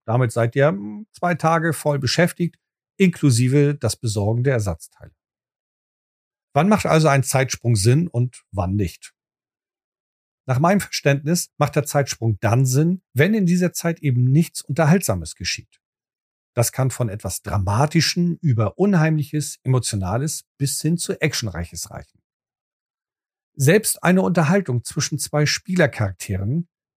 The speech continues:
kann durchaus Sinn machen, das nicht zu überspringen.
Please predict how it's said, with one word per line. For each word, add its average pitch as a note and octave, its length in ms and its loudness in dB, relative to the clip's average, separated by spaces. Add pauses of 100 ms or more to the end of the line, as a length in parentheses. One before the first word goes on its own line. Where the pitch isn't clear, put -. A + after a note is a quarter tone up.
kann D3 340 2
durchaus D3 380 0
Sinn A#2+ 220 2
machen, C3 240 -4
das C3 240 -2
nicht E3+ 380 2
zu C3+ 120 -4
überspringen. - 640 -4